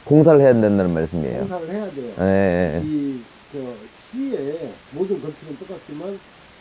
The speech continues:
Speaker 2: 시에하고 협약된 그 진입로를 해야 돼요.
Speaker 1: 네.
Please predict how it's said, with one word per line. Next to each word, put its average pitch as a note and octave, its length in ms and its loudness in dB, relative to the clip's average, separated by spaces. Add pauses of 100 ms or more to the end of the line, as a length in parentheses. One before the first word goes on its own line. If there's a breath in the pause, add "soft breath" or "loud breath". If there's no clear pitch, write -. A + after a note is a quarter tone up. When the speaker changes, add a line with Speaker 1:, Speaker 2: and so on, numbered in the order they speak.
(160)
Speaker 2:
시에하고 G#3 840 -4
협약된 F#3 840 -8 (680)
그 C3+ 440 -6 (100)
진입로를 D3+ 560 -8
해야 D#3 160 -12
돼요. G2+ 240 -16 (100)
Speaker 1:
네. F2 760 0